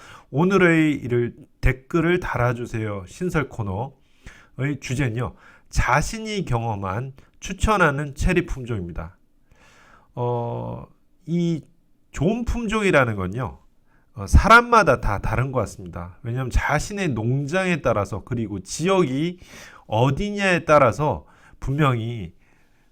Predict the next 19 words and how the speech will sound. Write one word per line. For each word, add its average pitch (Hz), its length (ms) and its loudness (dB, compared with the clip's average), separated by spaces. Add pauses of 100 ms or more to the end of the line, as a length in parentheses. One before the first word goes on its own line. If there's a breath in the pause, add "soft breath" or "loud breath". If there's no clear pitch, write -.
(120)
나한테는 185 1040 4
좋은 131 240 4
품종일 127 720 -4
수도 123 240 -6
있고요. 92 520 -4 (880 soft breath)
다른 190 340 4
사람이 214 380 6
볼 165 220 0
때는 127 300 -2
뭐 85 460 -6 (920)
나쁜 151 360 0
품종일 139 340 0
수도 95 220 -12
있습니다. 90 520 -14 (300 soft breath)
실제로 214 500 2
제가 135 580 0 (260)
어떤 113 360 -8
경험한 120 400 -4
품종은 113 800 -6